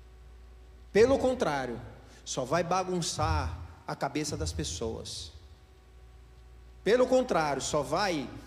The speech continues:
é, dificultar a instrução, a edificação e a exortação de outros.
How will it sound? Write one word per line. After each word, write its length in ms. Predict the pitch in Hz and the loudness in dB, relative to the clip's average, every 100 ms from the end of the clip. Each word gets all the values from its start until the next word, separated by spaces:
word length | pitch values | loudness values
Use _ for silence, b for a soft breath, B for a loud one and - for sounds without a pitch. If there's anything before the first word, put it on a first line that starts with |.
| B B | B B
é, 540 | 156 165 165 156 143 - - - - - - - - - - - - - - - - - - - - | -2 0 0 -2 -4 -8 -18 -20 -20 -20 -20 -20 -20 -20 -20 -20 -20 -20 -20 -20 -20 -20 -20 -20 -16
dificultar 1040 | 147 214 - 254 247 220 185 185 196 165 123 - - - - - - - - | -6 -4 -2 -4 -2 -4 -2 -2 0 -2 -6 -12 -16 -20 -20 -20 -20 -20 -8
a 120 | 147 | -6
instrução, 760 | 160 - - 127 - 165 208 196 | -4 -6 -8 -8 -6 -4 -4 -4
a 80 | 165 | -6
edificação 840 | 147 139 143 135 123 - 151 175 | -8 -12 -10 -8 -8 -8 -10 -8
e 60 | 170 | -10
a 40 | |
exortação 520 | 156 165 165 156 170 | -8 -8 -8 -10 -10
de 120 | 165 165 | -8 -6
outros. 580 | 170 160 170 - - | -8 -10 -16 -18 -20